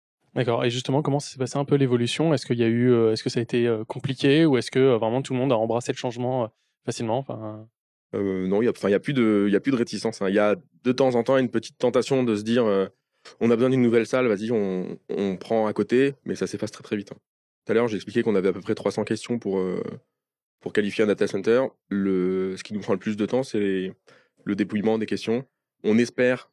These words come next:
Speaker 2: que tout le monde nous réponde, euh, la même chose. Et des fois, on, pour la même question, on a des réponses avec, euh, par exemple, des unités différentes. Si on prend cet exemple-là, on va demander, euh, des exemples bê-, bêtes, euh, quelle est la,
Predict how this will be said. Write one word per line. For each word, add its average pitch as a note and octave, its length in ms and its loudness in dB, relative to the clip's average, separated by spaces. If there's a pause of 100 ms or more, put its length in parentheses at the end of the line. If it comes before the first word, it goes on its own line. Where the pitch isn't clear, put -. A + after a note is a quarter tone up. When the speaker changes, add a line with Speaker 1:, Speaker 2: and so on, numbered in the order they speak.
(100)
Speaker 2:
que G#2+ 80 -6
tout - 120 -6
le A#2+ 60 2
monde A#2 100 2
nous G#2+ 100 2
réponde, G#2 340 0
euh, F2+ 240 -4
la F2+ 80 -4
même G2+ 160 0
chose. C3 320 -2 (560)
Et G2 100 0
des F#2 100 0
fois, A#2+ 200 2
on, G#2+ 160 0
pour G#2 100 0
la G2+ 80 2
même A2 200 2
question, A#2+ 280 -2
on G#2 320 2
a G2+ 80 4
des G2 140 0
réponses A#2 360 0
avec, F#2+ 220 -2
euh, G2 60 0
par G2 100 -2
exemple, G#2 140 0
des F#2+ 140 -2
unités A2 280 0
différentes. G#2+ 560 0 (220)
Si - 60 -6
on G2 40 -6
prend G2 140 -4
cet F#2+ 180 -6
exemple-là, F#2+ 460 0
on A#2 80 0
va F2+ 120 0
demander, F#2+ 380 0
euh, F2 260 -2 (260)
des G2 240 -6
exemples F#2 220 -2
bê-, F2+ 140 -2
bêtes, G#2 320 -2
euh, F2+ 300 -2
quelle G#2 160 0
est G#2 80 4
la, F2+ 440 -2